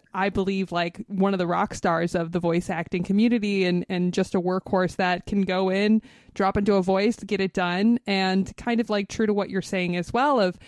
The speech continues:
the diversity of voices. I think that that's something that people don't really think about when they think about breaking into voice acting and, like, what it takes, you know, to have those differences between your voices so you can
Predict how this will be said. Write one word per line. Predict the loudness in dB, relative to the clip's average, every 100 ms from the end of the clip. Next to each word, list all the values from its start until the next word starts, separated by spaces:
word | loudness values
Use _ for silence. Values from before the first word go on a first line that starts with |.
| -20 _
the | -2
diversity | 0 2 0 2 2 2 2 0
of | -2 -2
voices. | -4 -4 -8 -8 -10 -8
I | -6
think | -2 -2
that | -2 -6
that's | -4 -6 -4
something | -4 -2 -4
that | -2 -6 -10 -20 _ -8
people | 0 0 4 4 2 -2 0
don't | 0 0
really | -2 -2 -2
think | 0 0
about | 0 0 0
when | 0
they | -2 -4 -12 _ -8
think | -6
about | -4 -2 -4 -6 _
breaking | -4 -4 -4 -2
into | -2 0
voice | -2 -2
acting | -6 -6 -6 -4 -2
and, | -4
like, | -6 -6
what | -4 -4
it | -6
takes, | -10 -8 -8 -8 -12 -6
you | -2
know, | -2 -2
to | -4
have | -6 -4 -2 -2 -4 -10 -20 -20 -2
those | 0 0 0
differences | -2 -2 -2 -2 -2 -4
between | -4 -4 -2
your | 0
voices | 2 0 0 -2
so | -2
you | -2 -2
can | 0 0 0